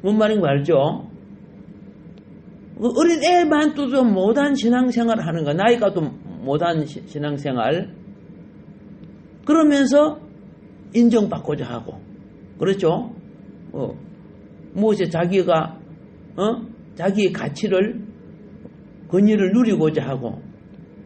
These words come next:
자, 이런 부차적인 거, 우리 생활 속에 있는 부차적인 것은 능히 대처해 나갈 수도 있는데, 그런 것을 핑계에 대는 것은요,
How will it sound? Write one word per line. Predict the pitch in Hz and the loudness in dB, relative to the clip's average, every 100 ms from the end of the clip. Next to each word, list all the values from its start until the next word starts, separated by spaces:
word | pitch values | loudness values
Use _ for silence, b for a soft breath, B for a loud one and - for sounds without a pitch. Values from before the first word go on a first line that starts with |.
| - - - - - - - - - - - - - - - - - | -20 -20 -20 -20 -20 -20 -20 -20 -20 -20 -20 -20 -20 -20 -20 -20 -16
자, | - 143 - - - - | -10 -10 -10 -20 -18 -4
이런 | 285 254 - | 0 0 0
부차적인 | 254 - 311 311 285 254 240 | -4 0 -2 0 0 2 2
거, | 180 | 2
우리 | 226 233 | 0 0
생활 | 226 269 277 262 | -2 -2 0 0
속에 | 226 202 196 190 | 0 -2 0 -2
있는 | 185 175 | 0 -4
부차적인 | 170 233 262 226 226 220 | -4 -4 -4 -2 -2 -2
것은 | 214 214 196 160 202 - B B - | 0 0 0 -2 -2 -8 B B -2
능히 | 285 254 - | 2 2 0
대처해 | 143 175 190 240 208 | -2 -4 0 0 2
나갈 | 185 196 214 202 | 0 0 -2 -2
수도 | 208 185 | -2 -2
있는데, | 180 202 214 165 156 165 - B B B B - - | 0 0 2 2 2 -2 -8 B B B B -20 0
그런 | 311 370 359 | 4 6 4
것을 | 285 269 254 240 | 2 2 0 -4
핑계에 | - 330 320 262 226 - | -4 -2 0 4 2 4
대는 | 214 196 | 2 2
것은요, | 170 165 165 139 123 170 151 - | 0 -2 -2 -2 -2 -2 -2 -6